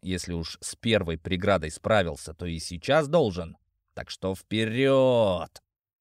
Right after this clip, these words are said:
Шаг за шагом под пульсирующий набатом пульс в ушах,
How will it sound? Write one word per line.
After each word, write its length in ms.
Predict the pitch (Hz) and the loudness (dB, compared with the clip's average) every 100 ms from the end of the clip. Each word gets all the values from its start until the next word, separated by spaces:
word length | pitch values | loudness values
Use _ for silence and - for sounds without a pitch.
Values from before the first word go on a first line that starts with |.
| - | -2
Шаг 240 | - 202 165 | 4 4 6
за 100 | 180 | 6
шагом 400 | 226 208 175 147 | 6 6 4 2
под 200 | 147 - | 0 2
пульсирующий 800 | 160 143 196 170 160 - 147 | 0 0 2 4 2 2 2
набатом 520 | 143 147 160 147 143 123 | 4 4 4 4 0 0
пульс 440 | 185 170 123 - | 2 2 0 -2
в 100 | 104 | -2
ушах, 560 | 101 - 101 82 - | 0 2 4 2 -4